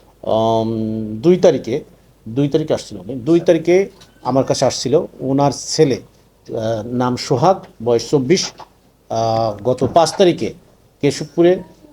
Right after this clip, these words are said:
আহ, মার্ডার হয়েছে। তো মার্ডার হওয়ার পরে উনি এই, আহ, অদ্যাবধি, আহ, আহ, সেই মার্ডারের, আহ, যে প্রকৃত রহস্য, সেটা উদ্ঘাটন করা সম্ভব হয়নি। উনি আমার কাছে আসছিলেন, আমার দপ্তরে। আমি ওনাকে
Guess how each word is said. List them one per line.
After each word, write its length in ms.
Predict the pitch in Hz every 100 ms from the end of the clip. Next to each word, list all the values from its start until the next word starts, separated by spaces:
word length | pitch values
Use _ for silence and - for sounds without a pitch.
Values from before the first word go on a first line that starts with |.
| - -
আহ, 120 | 113
মার্ডার 320 | 127 165 175
হয়েছে। 360 | 127 110 - - _ - - - _ _ _ _ _ _ _ _ -
তো 60 |
মার্ডার 200 | 123 143
হওয়ার 140 | 147 170
পরে 140 | 185
উনি 460 | 170 156 165 165 160
এই, 380 | 151 143 143 135 - 117
আহ, 140 | 135 143 -
অদ্যাবধি, 640 | - 143 165 160 156 156 160
আহ, 500 | - _ _ _ 131 131 131 131
আহ, 500 | 135 120 123 120 117 117 - -
সেই 260 | - - 147
মার্ডারের, 440 | 135 139 147 151 143 - - _
আহ, 120 | 127
যে 220 | 120 120 131 -
প্রকৃত 360 | 143 139 135
রহস্য, 480 | 139 143 160 - 113
সেটা 200 | - 131
উদ্ঘাটন 360 | 127 120 135 139
করা 140 | 143
সম্ভব 340 | 135 135 143 147
হয়নি। 300 | 143 147 180 - _ _ _ -
উনি 200 | 131 143
আমার 220 | 127 131
কাছে 200 | 131 147
আসছিলেন, 420 | 123 - 151 185 - _ _
আমার 260 | - 120 120
দপ্তরে। 400 | 123 120 131 165 - _ _ _
আমি 220 | - 143
ওনাকে 320 | 151 139 135